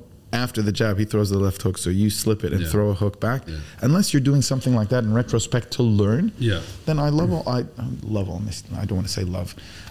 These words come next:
Speaker 1: I appreciate all of my mistakes, and I treat them as lessons and not losses.
Speaker 2: Yeah, and those lessons is what I'm trying to get at.
Speaker 1: Yeah.
Speaker 2: What, what are those lessons that you've, you've pulled into?
Speaker 1: Man, that's,
Speaker 2: Yeah.
Speaker 1: uh,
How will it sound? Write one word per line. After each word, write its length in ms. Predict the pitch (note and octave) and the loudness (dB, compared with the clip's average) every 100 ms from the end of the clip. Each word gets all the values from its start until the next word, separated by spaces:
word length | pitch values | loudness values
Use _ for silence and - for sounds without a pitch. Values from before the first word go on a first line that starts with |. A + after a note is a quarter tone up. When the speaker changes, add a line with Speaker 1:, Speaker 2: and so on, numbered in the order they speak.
| - | -6
Speaker 1:
I 100 | A#2+ | -2
appreciate 760 | A2 - - C#3 - A#2 G#2 - | -2 -2 0 0 2 2 0 -2
all 260 | G#2+ A2+ A#2 | -2 2 2
of 120 | F#2+ | 2
my 160 | G2+ G2 | 2 2
mistakes, 440 | F#2+ - G#2+ G#2 | 0 0 0 0
and 80 | F#2+ | -2
I 60 | F#2+ | -2
treat 260 | - B2 | -2 -2
them 120 | G2 | 0
as 120 | F#2 F#2 | 0 2
lessons 400 | G2+ G2 F#2 F2+ | -2 -2 -2 0
and 120 | F#2 | 0
not 160 | D#2+ | 0
losses. 440 | F2+ F#2+ - G2 - | -4 -6 -8 -12 -6
Speaker 2:
Yeah, 220 | G2 F2+ D#2 | 0 0 2
and 220 | G2+ G#2 | 4 6
those 280 | A2 G2 G2 | 6 4 4
lessons 380 | G#2 G2+ E2+ D#2+ | 2 2 -2 -2
is 160 | D#2+ | -2
what 140 | D#2+ D#2 | -2 -2
I'm 100 | D2+ | -4
trying 220 | D2+ D2 | -4 -4
to 60 | C#2+ | -2
get 220 | C#2+ C#2+ | -2 -4
at. 220 | C2+ - | -4 0
Speaker 1:
Yeah. 200 | B2+ G2 | 0 0
Speaker 2:
What, 260 | F#2+ F#2 - | -2 -2 2
what 140 | F#2+ | 2
are 60 | F#2 | 2
those 220 | E2+ D#2 | 0 -2
lessons 340 | D#2+ D#2 E2 D#2+ | -2 -4 -4 -4
that 140 | D2 | -2
you've, 340 | D2+ D2 D#2 F2+ | 0 -2 -4 -6
you've 160 | E2 | -4
pulled 300 | - - E2 | -2 -2 -2
into? 540 | D#2+ D#2+ - E2 D#2 D2+ - - - A2+ | -2 -6 -4 -2 -2 -4 -10 -18 -6 0
Speaker 1:
Man, 340 | A#2 G#2 F2 | 2 2 0
that's, 320 | G2+ D#2 D2 | -2 -2 -2
Speaker 2:
Yeah. 440 | F#2+ F#2+ F#2 F#2 F2+ - - - - - - - - - - - - - - - | 0 0 0 -2 -6 -12 -20 -20 -20 -20 -20 -20 -20 -20 -20 -20 -20 -20 -20 -20
Speaker 1:
uh, 60 | - | -10